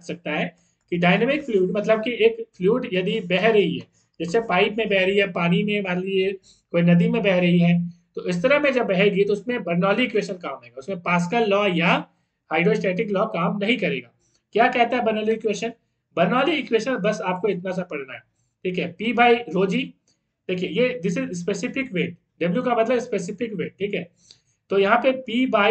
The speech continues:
rho G इसको लिख सकते हैं, Plus V square by टू जी, ठीक है, और plus Z equal to constant होता है, ठीक है। ये है बर्नौली equation। इसमें क्या देखिए,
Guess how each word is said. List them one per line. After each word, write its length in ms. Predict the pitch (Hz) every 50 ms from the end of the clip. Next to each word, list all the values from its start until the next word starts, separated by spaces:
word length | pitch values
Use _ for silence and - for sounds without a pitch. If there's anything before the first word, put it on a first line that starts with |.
| 233 208
rho 160 | 180 180 190
G 100 | 180 220
इसको 200 | 233 220 - 226
लिख 120 | 214 208 208
सकते 260 | - 208 - - 208
हैं, 180 | 208 233 269 - _ _ _ _ _ _ _ _ _ _ _ _ _ _ _ _ _ _
Plus 320 | - 185 175 170 - - - - _ _ _ _ _ _ _ _
V 260 | 131 139 196 247 262
square 300 | 240 - - 220 220 220
by 220 | 185 190 202 226 254
टू 420 | - - _ _ _ - 170 180
जी, 180 | 170 170 233 175 - - - _ _ _ _ _ _ _ _ _ _ -
ठीक 120 | 175 175
है, 120 | 190 170 175 175 - - _ _ _ _ _ _ _ _ _ -
और 240 | 151 180 233 247 - - -
plus 240 | 185 196 208 208 202 151 -
Z 180 | - 170 151 131 117 - _ _ _ _ _ _ _ _ _ _
equal 320 | - 151 170 190 190 196 190
to 120 | 233 247 247
constant 440 | - 165 156 147 - - 143 135 -
होता 200 | 135 - - 135
है, 60 | 110 - - _ _ _ _ _ _ -
ठीक 120 | 175 175
है। 100 | 170 135
ये 180 | 135 170 226 247 226
है 180 | 190 214 226 226
बर्नौली 360 | 170 170 170 160 156 156 156
equation। 320 | 151 156 127 123 - 131 - _
इसमें 240 | 165 175 175 175 -
क्या 160 | - 240 233 226
देखिए, 340 | 202 190 175 170 160 160